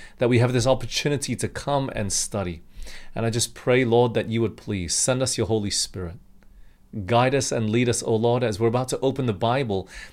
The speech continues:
that you'd speak to each of us so clearly and so tenderly this evening. So, Lord, please, open our eyes that we might be able to understand your word. Now we pray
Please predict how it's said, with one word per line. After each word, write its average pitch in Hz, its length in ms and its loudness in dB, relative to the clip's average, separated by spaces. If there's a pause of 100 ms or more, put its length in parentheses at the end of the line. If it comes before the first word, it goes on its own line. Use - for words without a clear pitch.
that 107 180 0
you'd 113 120 0
speak - 460 -2
to - 200 -4
each 123 180 -2
of 95 120 -4
us 95 340 -2
so 110 280 -2
clearly 117 720 -2 (500)
and 98 100 -8
so 107 160 -2
tenderly 113 540 -2
this 104 200 -6
evening. 87 380 -10 (720)
So, - 160 -18
Lord, 95 300 -4
please, 87 480 -6 (520)
open 143 220 0
our 143 160 2
eyes 104 480 0
that 104 140 -4
we 113 120 -2
might 110 220 -2
be 110 80 -2
able 113 140 0
to - 180 -6
understand 120 720 -2
your 139 160 -2
word. 87 400 0 (480)
Now 92 240 0
we 107 160 -2
pray 87 380 -4